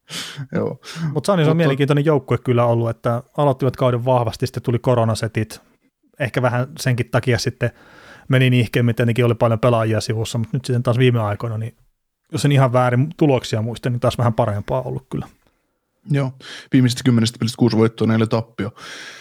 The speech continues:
Speaker 1: Tällä hetkellähän San Jose on tota neljäntenä tuossa Dynamereen divisioonassa, kaksikymmentäneljä peliä pelannut ja kaksikymmentäseitsemän pistettä siis äänityshetkellä, ja, ja tota, takana Vegas on pelannut kaksikymmentäkolme peliä ja kaksikymmentäkuusi pistettä, että siellä niinku yksi, yksi ja lähtee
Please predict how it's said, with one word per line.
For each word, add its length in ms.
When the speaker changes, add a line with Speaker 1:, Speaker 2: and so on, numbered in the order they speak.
Speaker 1:
Tällä 160
hetkellähän 420
San 220
Jose 220
on 120
tota 340
neljäntenä 540
tuossa 260
Dynamereen 420
divisioonassa, 580
kaksikymmentäneljä 380
peliä 220
pelannut 360
ja 60
kaksikymmentäseitsemän 640
pistettä 440
siis 240
äänityshetkellä, 760
ja, 240
ja 180
tota, 260
takana 480
Vegas 300
on 100
pelannut 240
kaksikymmentäkolme 600
peliä 180
ja 80
kaksikymmentäkuusi 560
pistettä, 420
että 120
siellä 140
niinku 320
yksi, 300
yksi 260
ja 100
lähtee 360